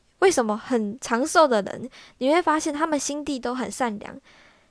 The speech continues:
像菩萨一样，不会勾心斗角，不会斤斤计较，然后热心助人。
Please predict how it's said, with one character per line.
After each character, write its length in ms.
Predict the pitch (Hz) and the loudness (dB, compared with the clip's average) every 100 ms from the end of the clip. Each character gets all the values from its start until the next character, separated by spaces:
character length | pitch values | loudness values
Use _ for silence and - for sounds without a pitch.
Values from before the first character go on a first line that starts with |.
| _ _ | _ _
像 260 | - 302 247 | 2 2 2
菩 240 | - 226 | -6 -8
萨 240 | 254 269 | 0 2
一 140 | 208 196 | 2 -2
样， 200 | 233 - _ _ _ _ _ _ _ _ _ | -4 -6 _ _ _ _ _ _ _ _ _
不 100 | 302 | 6
会 160 | 381 381 | 8 8
勾 220 | 302 311 | 6 6
心 240 | - 294 | 2 0
斗 160 | 294 240 | 2 2
角， 260 | - - - _ | 0 -8 -8 _
不 100 | - | 2
会 140 | 302 311 | 4 4
斤 220 | 262 262 | -2 -6
斤 220 | 254 254 | -6 -6
计 200 | 247 240 | -6 -6
较， 280 | 208 240 - _ _ _ | -2 -2 -2 _ _ _
然 100 | 226 | -2
后 220 | 285 262 - _ _ _ _ _ _ _ _ _ _ _ _ _ _ _ _ _ _ _ _ | 2 2 0 _ _ _ _ _ _ _ _ _ _ _ _ _ _ _ _ _ _ _ _
热 220 | 311 370 | 2 4
心 280 | 285 269 262 | 4 -2 -8
助 220 | 269 247 | -6 -4
人。 300 | 214 - 254 | -6 -8 -12